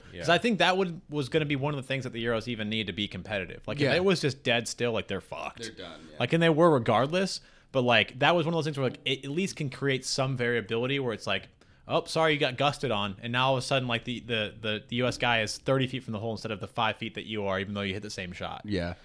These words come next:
Speaker 2: Like, it brings in some of that crapshootedness of it.
Speaker 3: I think J T said that he hit a seven iron into a hundred and forty-five yard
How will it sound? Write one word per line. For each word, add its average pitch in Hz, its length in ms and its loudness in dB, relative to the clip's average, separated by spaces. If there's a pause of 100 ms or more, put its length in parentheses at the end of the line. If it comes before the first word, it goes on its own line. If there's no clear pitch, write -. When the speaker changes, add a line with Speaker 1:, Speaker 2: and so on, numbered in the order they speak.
(120)
Speaker 2:
Like, 104 200 0
it 101 80 -4
brings 135 180 4
in 131 60 0
some 123 100 -4
of 123 60 -4
that 98 120 -6
crapshootedness 87 720 -10
of 90 120 -16
it. 87 60 -12
Speaker 3:
I 135 120 -2
think 175 240 -2
J 135 220 0
T 131 220 2
said 127 280 -2
that 117 120 -4
he 117 220 -2
hit 120 180 -4
a 120 80 -4
seven 113 400 -6
iron 113 280 0
into 113 320 2
a 98 40 2
hundred 101 280 0
and 95 80 -14
forty-five 98 500 0
yard 98 320 -4